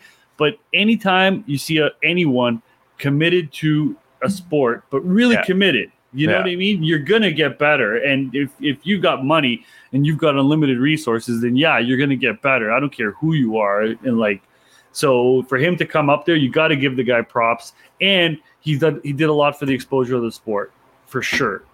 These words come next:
Speaker 1: Like, there was a, he brought eyes to the sport that normally wouldn't see. And at the end of it, you still got Mike Tyson.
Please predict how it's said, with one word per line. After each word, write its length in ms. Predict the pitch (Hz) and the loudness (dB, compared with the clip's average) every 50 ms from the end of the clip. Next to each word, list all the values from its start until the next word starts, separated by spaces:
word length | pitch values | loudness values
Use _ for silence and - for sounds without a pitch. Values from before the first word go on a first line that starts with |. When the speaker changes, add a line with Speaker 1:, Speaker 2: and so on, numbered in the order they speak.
| _ _ | _ _
Speaker 1:
Like, 140 | 104 98 98 | -10 -8 -4
there 140 | 113 117 113 | -2 -2 -2
was 100 | 107 113 | 0 0
a, 300 | 117 110 110 110 113 - 127 | 0 0 0 -2 -2 -4 -2
he 120 | 113 135 131 | -2 0 0
brought 320 | - 127 120 117 110 - | 0 2 0 0 0 0
eyes 280 | 127 135 143 147 143 - | 0 2 2 0 -2 -2
to 120 | - 139 | -2 -2
the 120 | 127 131 | -2 -2
sport 500 | 127 - - - 143 135 135 135 131 - | -4 -6 -4 0 2 2 2 2 0 -2
that 140 | - 117 117 | -6 -6 -2
normally 420 | 120 127 131 135 131 135 135 131 123 | 0 0 0 2 2 2 2 0 0
wouldn't 300 | 117 123 127 127 123 - | 0 0 0 -2 -2 -2
see. 280 | - 139 139 135 135 - - - - _ - | 0 0 2 2 0 -2 -10 -20 -16 _ -2
And 320 | 156 156 160 160 160 156 - _ _ _ _ _ _ _ - _ _ _ - | 0 2 2 0 0 -2 -6 _ _ _ _ _ _ _ -20 _ _ _ -8
at 100 | 127 127 | -8 -6
the 100 | 123 254 - _ | -6 -10 -6 _
end 160 | 165 180 175 156 | 0 2 2 2
of 160 | 135 120 123 | 2 2 0
it, 180 | 127 131 127 - _ _ _ _ | 0 0 -2 -4 _ _ _ _
you 60 | 113 | -14
still 240 | 110 - - 147 139 | -14 -4 -2 0 0
got 180 | 123 135 123 117 | 2 0 -2 0
Mike 240 | 120 123 123 117 - | 0 -2 -2 -2 -2
Tyson. 380 | - 120 117 113 - - 95 | -2 -2 -2 -2 -4 -8 -14